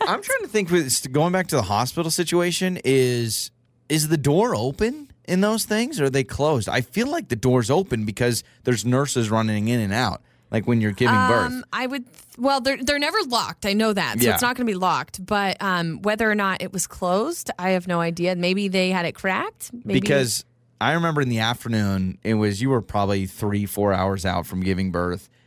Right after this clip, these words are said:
Speaker 1: And I was walking, I think I was getting ice or I was getting soda or something. And I walked by another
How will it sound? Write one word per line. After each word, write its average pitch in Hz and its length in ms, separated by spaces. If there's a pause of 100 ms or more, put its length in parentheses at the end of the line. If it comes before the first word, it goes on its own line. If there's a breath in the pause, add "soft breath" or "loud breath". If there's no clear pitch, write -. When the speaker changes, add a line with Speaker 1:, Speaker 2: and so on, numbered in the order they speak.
(100 soft breath)
Speaker 1:
And 104 140
I 107 100
was 120 160
walking, 104 540
I 101 100
think 117 140
I - 20
was 110 140
getting 104 240
ice 101 260
or 98 80
I 95 40
was 92 140
getting 95 240
soda 98 320
or 90 80
something. 92 480 (340 soft breath)
And 107 140
I 123 180
walked 127 420
by 104 300
another 101 540